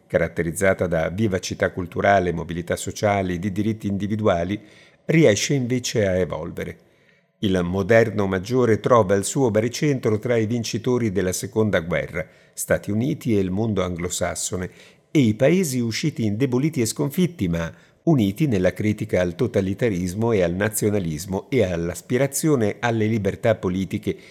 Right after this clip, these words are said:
e ai diritti per un'ampia classe media. Si tratta di un blocco dominante, reso omogeneo da un lato dalla forte spinta all'integrazione di quella Europa fuori d'Europa,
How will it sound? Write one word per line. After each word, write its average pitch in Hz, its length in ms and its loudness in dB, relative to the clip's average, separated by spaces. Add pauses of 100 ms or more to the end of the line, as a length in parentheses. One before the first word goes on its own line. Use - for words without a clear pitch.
(160)
e 135 120 4
ai 120 160 4
diritti 110 500 0
per 101 180 2
un'ampia 95 520 0
classe 95 420 -4
media. 78 420 -10 (800)
Si - 220 -4
tratta 113 480 6
di 101 280 0
un 98 320 0
blocco 104 520 2
dominante, 90 880 -2 (300)
reso 120 540 4
omogeneo 113 720 2
da 95 100 0
un 104 160 0
lato 135 340 0
dalla 101 240 2
forte 107 360 -2
spinta 101 400 -2
all'integrazione 92 880 -2
di 85 160 -4
quella 98 480 -2
Europa 98 640 2
fuori 95 240 0
d'Europa, 95 640 2